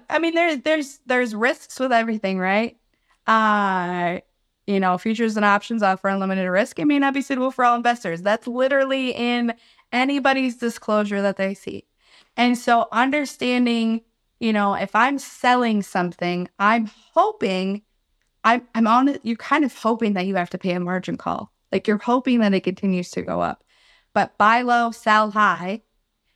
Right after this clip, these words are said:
You know, if it continues to go up, then I'm paying a margin call. And, but if it doesn't,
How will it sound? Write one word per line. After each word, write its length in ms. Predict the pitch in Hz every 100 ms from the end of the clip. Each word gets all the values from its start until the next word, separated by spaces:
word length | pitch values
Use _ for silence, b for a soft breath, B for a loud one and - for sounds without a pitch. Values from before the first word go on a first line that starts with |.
| _
You 100 | 202
know, 220 | 190 190
if 160 | 202 196
it 140 | 220
continues 480 | 262 240 247 247 240
to 100 | 214
go 80 | 220
up, 220 | 220 208
then 120 | 196
I'm 120 | 196
paying 240 | 196 208 196
a 60 |
margin 320 | 185 190 190 180
call. 360 | 175 165 185 _ _ _ _ _ _ _ _ _ _ _ _
And, 600 | 196 208 202 202 196 190 - -
but 140 | 190
if 120 | 196 190
it 180 | 180
doesn't, 640 | - 320 370 214 208 240